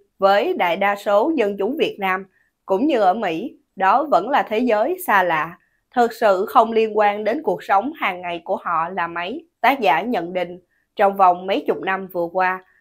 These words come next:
người ta chứng kiến sự lũng đoạn của đám tài phiệt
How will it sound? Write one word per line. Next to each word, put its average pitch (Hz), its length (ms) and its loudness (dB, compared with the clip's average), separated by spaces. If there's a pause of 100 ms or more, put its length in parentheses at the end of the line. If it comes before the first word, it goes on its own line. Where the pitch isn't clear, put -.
(140)
người 220 220 2
ta 220 200 4
chứng 240 360 -6
kiến 262 280 -2 (120)
sự 208 100 -2
lũng 190 260 -2
đoạn 190 360 0
của 196 160 -2
đám 220 340 -2
tài 180 180 2
phiệt 180 300 -8